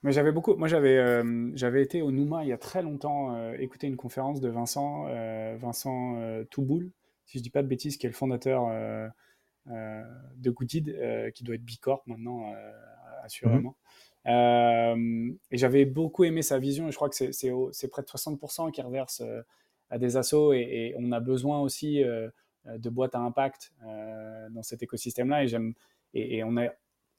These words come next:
Speaker 1: dans tous les grands groupes, et, tu vois, chez Sodexo, on a aussi cette réflexion-là de notre impact carbone, euh, de la R S E et tout ce qu'il y a derrière. Donc, c'est intéressant de voir aussi que dans cette industrie où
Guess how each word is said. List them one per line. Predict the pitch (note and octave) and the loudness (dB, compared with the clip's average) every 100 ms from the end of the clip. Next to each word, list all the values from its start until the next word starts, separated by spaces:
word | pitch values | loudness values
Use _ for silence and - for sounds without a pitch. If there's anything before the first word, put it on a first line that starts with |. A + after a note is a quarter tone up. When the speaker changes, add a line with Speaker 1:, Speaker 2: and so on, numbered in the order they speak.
| _ _ | _ _
Speaker 1:
dans | C#3+ C3+ | 2 4
tous | F3+ | 6
les | D#3 | 6
grands | C#3 C3+ D3 | 8 6 6
groupes, | C#3+ E3 C#3+ | 4 4 4
et, | B2 A#2 A#2+ | 4 2 -2
tu | B2+ | 0
vois, | B2+ | -2
chez | - | -2
Sodexo, | B2 B2 - C#3+ | -4 -4 -2 -2
on | |
a | A#2+ | -2
aussi | A2 - | -2 -4
cette | C3 | -4
réflexion-là | B2+ A#2 A#2 - B2 C3 | -4 -8 -10 -6 -2 0
de | B2 | -2
notre | A2+ A#2 | -4 -8
impact | A2+ - | -10 -10
carbone, | A2 A2+ B2+ B2+ - _ _ B2 | -6 0 2 0 -6 _ _ -10
euh, | A2 A2 A2 A2 A2 A2 A2+ | -8 -6 -6 -4 -4 -4 -6
de | A#2+ | -4
la | A#2 A2+ A2 | -2 -2 -4
R | |
S | A2 - | -6 4
E | C3+ B2+ | 6 6
et | |
tout | - | 4
ce | A#2 | -6
qu'il | B2 | -4
y | |
a | A#2 | -4
derrière. | A2+ B2+ D#3 - _ _ | 0 0 0 -4 _ _
Donc, | A#2+ - | -10 -2
c'est | C3 | 0
intéressant | B2 - C3+ D#3+ | 4 4 4 4
de | |
voir | C#3+ C#3 | 6 6
aussi | B2+ D3+ | 6 0
que | C#3 | -2
dans | C3 C#3 | 2 2
cette | - C3+ | 2 0
industrie | B2+ C3 - E3 D#3+ | -2 -4 -6 -4 0
où | C3+ B2+ | 0 0